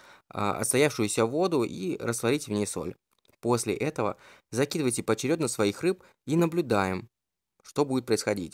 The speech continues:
Особенно актуально, если это у вас, а,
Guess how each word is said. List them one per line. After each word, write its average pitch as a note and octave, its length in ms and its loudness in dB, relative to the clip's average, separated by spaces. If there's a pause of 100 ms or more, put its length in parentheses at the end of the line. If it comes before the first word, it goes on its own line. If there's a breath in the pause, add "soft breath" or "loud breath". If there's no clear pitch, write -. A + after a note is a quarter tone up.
(140)
Особенно C#3 320 -2
актуально, D#3+ 280 4
если C3 300 0
это - 320 0
у A2+ 80 4
вас, A#2+ 240 0 (400 loud breath)
а, G2+ 420 -2